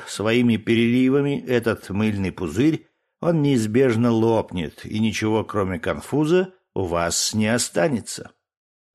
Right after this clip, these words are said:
Каждый раз, начиная сложную работу, никогда не спеши, дай время, смотря по работе, чтобы войти в эту сложную работу, мобилизоваться в порядке,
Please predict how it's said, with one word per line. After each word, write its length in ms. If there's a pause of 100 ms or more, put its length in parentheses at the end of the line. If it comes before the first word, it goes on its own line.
(720)
Каждый 360
раз, 340
начиная 480
сложную 480
работу, 580 (360)
никогда 480
не 100
спеши, 840
дай 280
время, 760
смотря 440
по 100
работе, 560 (240)
чтобы 380
войти 400
в 80
эту 180
сложную 500
работу, 640 (280)
мобилизоваться 1040
в 140
порядке, 760